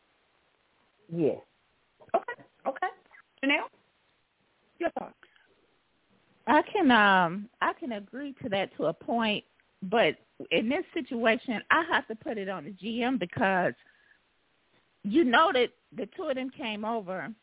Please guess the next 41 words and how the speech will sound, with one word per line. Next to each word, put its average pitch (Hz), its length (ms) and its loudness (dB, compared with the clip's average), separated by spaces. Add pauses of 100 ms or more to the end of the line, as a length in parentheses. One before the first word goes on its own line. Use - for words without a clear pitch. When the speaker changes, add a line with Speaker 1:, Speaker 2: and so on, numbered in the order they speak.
(600)
Speaker 3:
from 202 200 -4 (100)
Philly 220 220 4
together, 185 640 0
and 202 180 -2
you, 302 100 -2
you 254 300 -2 (120)
saw 311 220 6
what 214 280 -4
Carson 233 500 -6
did 202 260 -4
when 208 140 -12
he 247 160 -10
was 190 180 -10
in 190 220 -8
Philly. 175 300 6
I 143 80 8
mean, 226 240 -2
he 269 160 -6
was 247 180 -8
one 208 180 -6
of 208 100 -4
those 190 260 -2
literally 233 440 -4
who 233 120 -14 (120)
show 202 180 -2
up 196 180 -4
sometimes 214 480 -4
and 214 140 -6 (100)
sometimes 208 480 0
he 202 80 -10
don't, 220 340 0
and - 160 -4
even 220 340 0
when 226 180 -2
he 269 100 -4 (100)
did 349 260 0
show 190 140 4
up, 180 180 6 (280)
he 349 100 6
was 285 140 -4 (100)
accident 330 500 0